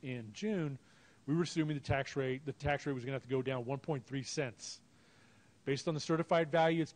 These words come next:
it ha-, it needs to come down a little bit more, which is good for everybody, at one point six seven percent.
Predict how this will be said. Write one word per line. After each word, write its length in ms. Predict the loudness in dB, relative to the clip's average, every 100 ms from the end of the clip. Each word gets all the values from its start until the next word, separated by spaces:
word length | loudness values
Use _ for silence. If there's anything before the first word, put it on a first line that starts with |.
| -8
it 140 | -2
ha-, 100 | -2 -2
it 120 | -6 -4
needs 160 | -4 -4
to 40 |
come 140 | -4 0
down 140 | 2
a 40 |
little 160 | 2 0
bit 80 | 0
more, 240 | 4 4
which 240 | 4 0 -4
is 100 | -4
good 400 | 2 4 2 -2
for 140 | -2
everybody, 520 | -2 -2 -6 -8 -8 -12 -20 -20 _ -20 _ -6
at 100 | -2
one 140 | -2
point 240 | -2 -4 -4
six 280 | -6 -8 -6
seven 240 | -6 -6
percent. 340 | -12 -12 -12